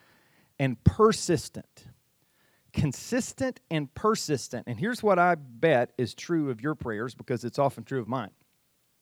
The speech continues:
That's not how we pray, if we're honest. We pray when we're in trouble. We pray when it's time to pray. We pray because things need to be prayed for. But we struggle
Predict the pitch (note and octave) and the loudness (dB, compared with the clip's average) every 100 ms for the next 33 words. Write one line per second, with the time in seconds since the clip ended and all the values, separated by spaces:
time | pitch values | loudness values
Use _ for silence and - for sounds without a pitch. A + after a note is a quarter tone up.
0 | _ - C#3+ C3+ E3+ D#3 E3 C#3 - D#3+ | _ -4 -4 0 0 2 2 0 4 4
1 | A#2 _ _ _ _ _ _ _ - A2+ | 4 _ _ _ _ _ _ _ -8 -2
2 | C3 C3+ C3 F#2+ - - - _ _ _ | 2 2 0 -4 -14 -20 -20 _ _ _
3 | _ C3+ D#3+ F#3 D3+ D#3+ G#3+ G3 _ _ | _ 4 4 6 4 4 0 -8 _ _
4 | B2+ C3+ D#3+ E3+ - A#3+ D3 _ _ _ | -4 0 2 2 4 4 2 _ _ _
5 | _ _ _ B2+ E3 D#3+ D3+ D3 F#3 G3+ | _ _ _ 2 2 4 4 4 2 -4
6 | C3+ D3+ F3 - A#3+ A#3+ D3 D3+ G#2 - | -4 -2 -2 0 0 0 2 2 2 -4
7 | _ _ _ _ _ - C#3+ F#3 D#3+ D3+ | _ _ _ _ _ 0 4 6 8 8
8 | D#3 G3 F3 - E3 - F3 F#3 F3 G3+ | 8 2 -4 -2 -2 0 2 2 2 0
9 | G3+ G3+ B3 B3 - A#2 D#2+ - _ - | 0 0 0 -2 -2 -4 -6 -10 _ -20
10 | _ - C3+ D3+ D3 C#3+ - - C4 C4+ | _ 0 6 6 6 2 2 -2 2 2
11 | F#3+ C3 C#3 E3 | 4 2 2 -6